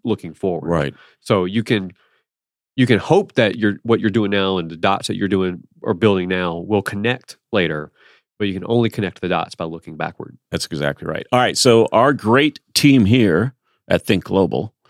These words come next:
Speaker 2: did some research, and, uh, I love what they found. Um, I'll let you take, tackle that first quote, and then I'll tackle the second one. I think
Speaker 1: Okay.
Speaker 2: it's good.
Speaker 1: Yeah. So this was a study, uh, by, uh, New York University's Department of Psychology. So there's a lot of psychological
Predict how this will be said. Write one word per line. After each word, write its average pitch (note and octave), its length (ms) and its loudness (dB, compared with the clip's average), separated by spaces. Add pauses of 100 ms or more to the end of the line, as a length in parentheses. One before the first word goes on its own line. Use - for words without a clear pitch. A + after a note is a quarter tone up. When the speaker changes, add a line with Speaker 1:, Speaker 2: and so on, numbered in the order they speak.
(400)
Speaker 2:
did G2 100 4
some F#2+ 160 4
research, F2 600 0 (600)
and, E2 540 0
uh, D#2 240 0
I F2 80 -2
love F#2 540 0
what E2 180 -4
they D#2+ 160 -2
found. D#2 720 -6 (260)
Um, E2+ 600 -2 (380)
I'll A2 80 2
let B2 180 0
you G3 40 -6
take, - 280 0 (160)
tackle A2 260 -2
that F2 160 -2
first G2+ 240 -2
quote, F2+ 320 0 (160)
and G#2 100 0
then G#2+ 80 4
I'll F#2 80 4
tackle F2+ 300 -4
the D#2+ 80 -6
second - 300 -6
one. - 100 -12 (160)
I - 60 2
think A#2 80 4
Speaker 1:
Okay. E3 60 6
Speaker 2:
it's A#2+ 100 0
good. - 260 0 (160)
Speaker 1:
Yeah. D3+ 160 4
So - 100 -2
this E3 220 6
was C3+ 180 2
a G2+ 80 -6
study, A2+ 720 2
uh, F#2+ 300 2
by, F#2 460 -4 (280)
uh, G#2 160 0
New G2+ 160 2
York D3 260 6
University's A#2 440 2
Department G#2 320 -6
of F2+ 40 -8
Psychology. E2+ 560 -4
So F2+ 240 -4
there's A2+ 160 0
a C3 60 4
lot D#3 320 4
of B2+ 80 2
psychological F#2 960 -2